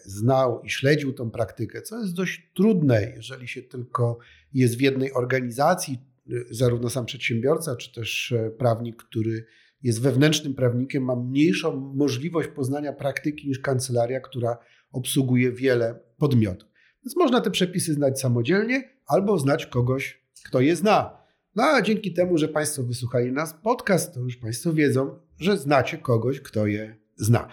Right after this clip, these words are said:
Ja bardzo się cieszę, jeżeli Państwo dotrwali z nami do końca, bo nie chcą Państwo siedzieć za lenistwo,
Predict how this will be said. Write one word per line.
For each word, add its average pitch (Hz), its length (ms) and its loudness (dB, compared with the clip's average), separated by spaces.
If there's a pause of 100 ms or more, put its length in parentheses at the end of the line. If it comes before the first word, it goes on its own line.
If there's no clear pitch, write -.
(400)
Ja 214 160 2
bardzo 285 260 2
się 220 120 -4
cieszę, 220 560 0
jeżeli 180 440 -2
Państwo 170 420 0
dotrwali 160 460 0
z 147 60 -6
nami 143 240 2
do 131 120 0
końca, 135 600 0 (160)
bo 160 300 -2
nie 294 140 6
chcą 151 240 -2
Państwo 135 320 0
siedzieć 127 320 0
za 123 100 2
lenistwo, 117 640 -4